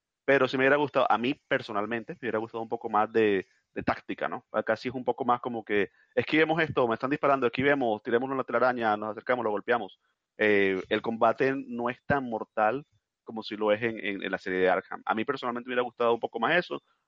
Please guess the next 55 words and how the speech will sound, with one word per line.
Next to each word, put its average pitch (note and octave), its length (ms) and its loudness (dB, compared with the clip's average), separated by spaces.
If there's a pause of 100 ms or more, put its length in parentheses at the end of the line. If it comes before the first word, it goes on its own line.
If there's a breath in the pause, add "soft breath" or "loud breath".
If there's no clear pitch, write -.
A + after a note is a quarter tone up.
Habrá G2+ 180 4
gente A2 220 -4
que - 80 0
opinará G2 460 2
que, G#2 360 2
que G2 160 0
le F#2+ 80 0
prefiere F#2+ 400 -2
un, G#2+ 140 0
algo G#2 200 2
más A2 140 -2
orientado G#2 580 4
al, F2+ 280 2 (380)
a G#2+ 60 0
la G2+ 80 2
acción, C3+ 260 -2
y - 20 -4
está D#3+ 160 -2
bien, E3 240 -2 (100)
es, A2 180 -10
y A#2 80 -8
eso A2 100 -12
está C#3+ 140 -4
perfectamente C3 600 -2
bien. A#2+ 180 -4 (540)
Eh, A#2 240 6
en A#2 120 0
cuanto A#2 580 2
a - 20 4
la G#2+ 80 4
pregunta G#2+ 280 -4
que C3 80 -4
hacía A#2+ 640 2
Andy A2+ 180 -2
en A#2 60 -6
broma G#2+ 260 0
del G#2+ 100 2
downgrade, A#2+ 480 0 (100)
eh, F2 400 -4 (220)
no G#2 240 0
creo D#3 240 4
que D#3 80 -2
haya C#3 140 4
downgrade, B2+ 360 2
honestamente, A2+ 640 -8
yo B2 60 -6
lo A2 60 -6
estoy A#2+ 140 -10
jugando A2+ 420 0
con A2+ 120 -6
un G#2 120 -10
PlayStation A2+ 460 -6
cuatro A2+ 300 -2
Pro G#2+ 320 2
en, F#2 180 -2